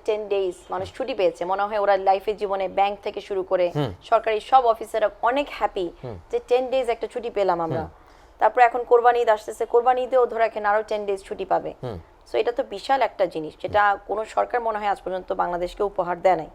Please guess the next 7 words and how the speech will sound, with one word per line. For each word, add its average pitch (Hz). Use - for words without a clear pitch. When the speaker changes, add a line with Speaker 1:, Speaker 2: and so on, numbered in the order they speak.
Speaker 2:
হুম। 101
Speaker 1:
So 254
এটা 247
একটা, 262
আহ, -
জিনিস, 214
মানুষ 214